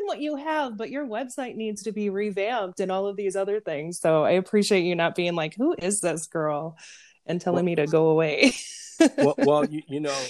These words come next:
Speaker 2: uh, you, you were saying things like, "I hope this doesn't come off too," you know, and I mean,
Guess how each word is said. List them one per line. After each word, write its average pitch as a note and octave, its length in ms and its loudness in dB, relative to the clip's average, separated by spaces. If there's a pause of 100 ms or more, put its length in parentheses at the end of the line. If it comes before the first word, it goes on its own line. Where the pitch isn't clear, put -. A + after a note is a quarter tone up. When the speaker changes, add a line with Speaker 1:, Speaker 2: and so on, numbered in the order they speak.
(100)
Speaker 2:
uh, C3+ 240 -8
you, C#3 240 -14
you D#3+ 180 -10
were E3 260 -4
saying D#3+ 400 -8
things C3 380 -8
like, A#2+ 220 -8
"I A2+ 100 -4
hope C3+ 180 -8
this B2+ 140 -8
doesn't A#2+ 300 -8
come B2 180 -8
off B2+ 220 -4
too," B2 440 -10
you A#2+ 120 -6
know, A#2 180 -4
and A2+ 140 -6
I B2 60 -6
mean, B2 280 -6